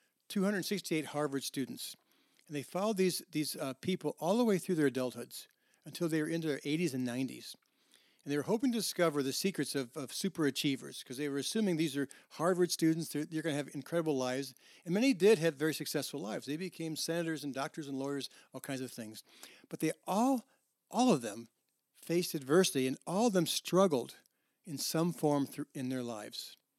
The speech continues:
Example, by the age of fifty, one out of three of these Harvard students had a mental health disorder, something like depression or anxiety. They all struggled, and that was a big surprise to the people who did the study.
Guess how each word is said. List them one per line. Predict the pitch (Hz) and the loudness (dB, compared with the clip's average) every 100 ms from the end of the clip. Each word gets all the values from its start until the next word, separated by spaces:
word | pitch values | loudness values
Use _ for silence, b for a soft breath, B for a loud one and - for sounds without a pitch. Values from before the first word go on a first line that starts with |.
| _ b b b b b b _ - | _ b b b b b b _ -16
Example, | 123 160 175 123 113 | 0 4 4 0 -8
by | 135 139 | -6 -2
the | 139 | 0
age | 165 | 0
of | 151 | 0
fifty, | - 214 220 165 156 | 0 0 0 0 -2
one | 131 147 214 | 0 0 2
out | 220 | 0
of | 175 | -2
three | - 214 247 | -4 0 2
of | 180 127 | 0 0
these | 143 139 - b b | 0 0 -6 b b
Harvard | - 170 175 170 | -4 0 2 0
students | - 151 127 131 - _ _ _ _ - | 0 0 0 -2 -6 _ _ _ _ -10
had | 143 | -6
a | 127 | -2
mental | 135 156 165 | -2 -2 -4
health | 151 214 | -4 -6
disorder, | 139 - 135 139 - - - | -6 -6 -8 -12 -18 -20 -12
something | - 151 | -8 -4
like | 139 139 | -4 -6
depression | 147 - 147 156 156 | -6 -4 -2 -2 -2
or | 135 | -2
anxiety. | 131 127 123 120 120 - _ _ _ _ _ _ _ - - | -2 -4 -4 -6 -8 -14 _ _ _ _ _ _ _ -12 -6
They | 151 - | -6 -4
all | - 151 156 | -4 0 0
struggled, | 160 - 240 254 131 | -2 0 0 2 0
and | 131 | -2
that | 165 | -2
was | 131 | -2
a | 127 | -4
big | - 208 220 | -4 -4 -2
surprise | - 214 160 135 131 - | -4 -4 -2 -2 -2 -6
to | - | -10
the | 127 | -10
people | 147 147 135 | -8 -8 -8
who | 127 | -6
did | 135 | -6
the | 127 | -6
study. | - 127 135 | -8 -8 -8